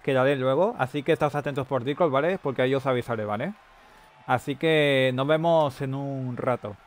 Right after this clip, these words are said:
¿vale? Que yo me tengo que ir, ¿vale? Lo siento, chicos. Eh, nos vemos, nos vemos luego, ¿vale? Chao. Bye.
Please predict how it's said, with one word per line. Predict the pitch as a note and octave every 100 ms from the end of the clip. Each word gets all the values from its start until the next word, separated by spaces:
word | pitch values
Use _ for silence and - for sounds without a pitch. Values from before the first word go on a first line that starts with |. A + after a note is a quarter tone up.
| A#2+
¿vale? | A2+ B2+ G3 - -
Que | - A#2+
yo | A#2
me | B2+
tengo | B2+ A#2+
que | A2+
ir, | G#2 - - -
¿vale? | A2 C#3+ -
Lo | A2+
siento, | C#3 B2
chicos. | A2+ A2 G2+ - -
Eh, | C3+ B2+ B2
nos | C3
vemos, | C#3+ D3+ C3+ B2 - - _ _ _ -
nos | B2
vemos | C#3+ C#3
luego, | A2+ G2+ - _ _ -
¿vale? | A2+ D#3 - - - _
Chao. | - C3 - - - - - - _ _ _ _ _ _ _ _
Bye. | A#2+ A#2 G#2